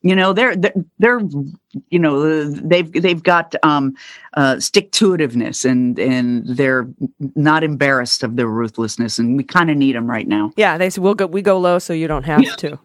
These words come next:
Speaker 1: Exactly, exactly.
Speaker 2: Well, it's been a real pleasure talking to you, Jane. Again, can you, uh, let everybody know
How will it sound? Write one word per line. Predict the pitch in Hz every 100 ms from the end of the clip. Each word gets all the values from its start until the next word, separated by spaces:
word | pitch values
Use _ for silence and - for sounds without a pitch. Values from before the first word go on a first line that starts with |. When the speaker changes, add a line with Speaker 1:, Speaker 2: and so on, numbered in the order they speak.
| 240 208
Speaker 1:
Exactly, | 196 175 - 165 - 170 143 127 - _ 131
exactly. | - - - - - - - - - _ -
Speaker 2:
Well, | 214 208 -
it's | - 226
been | - 233 226 220 190 - _ _ - -
a | 214
real | 226 220
pleasure | 208 185 175
talking | 196 170 180
to | - 170
you, |
Jane. | 165 170 165 -
Again, | 196 214 202
can | 233
you, | 247 254 208 220
uh, | 214
let | 185 208 220
everybody | 220 208 190 190
know | 170 170 165 170